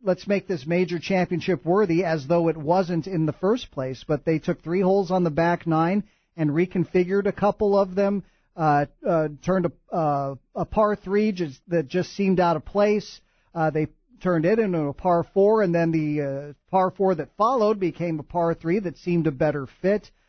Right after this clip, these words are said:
Uh, and, uh, and when the P G A Championship came to Quail Hollow, uh, two Augusts ago, uh, not only was Quail Hollow the toughest golf course,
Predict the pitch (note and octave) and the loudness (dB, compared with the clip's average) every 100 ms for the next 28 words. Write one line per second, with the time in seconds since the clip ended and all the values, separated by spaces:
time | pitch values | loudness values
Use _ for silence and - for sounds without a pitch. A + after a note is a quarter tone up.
0 | _ - C#3+ C#3 C#3+ D#3+ D#3+ D#3 D3+ C#3+ | _ -8 -6 -4 -6 -4 -2 -2 -2 -2
1 | D3+ C#3 B2+ _ _ _ _ F3 D3 D#3+ | -2 -2 -6 _ _ _ _ -10 -4 0
2 | D#3+ D#3+ E3 D3+ G#3+ B3 A3 E3 - A3 | 2 2 0 0 -2 0 2 0 0 0
3 | C4 G3+ D#3 F3 - - F#3 E3 D#3 F#3+ | 0 -2 0 -2 -2 -2 0 0 0 2
4 | E3+ D#3 F#3+ G3+ D3 C#3 C#3 D3+ C#3 C3+ | 4 4 4 2 0 -2 -6 -4 -4 -2
5 | G#3+ F3 F#3+ B3+ D3 - - C3+ C3 A2 | 0 2 2 0 -6 -10 -12 -8 -6 -8
6 | D2 - _ _ _ _ _ _ - D3+ | -10 -16 _ _ _ _ _ _ -8 -6
7 | C#3 E3 F3+ D4 F4 D#4 B3 A3+ G3+ D#3 | -6 -4 0 2 2 2 2 0 0 -2
8 | E3+ G3 F#3 E3+ - - A#3 A3 E3+ A3+ | 2 4 4 0 -6 -2 2 2 2 2
9 | G3+ F3+ D#3+ E3 - - A#3+ A#3 F3+ - | 2 2 0 -4 -4 -2 -2 -2 -6 -6
10 | D3+ F3 G#3 - - F3+ D3 C#3 - - | 0 2 2 -4 -4 -2 0 -4 -10 -20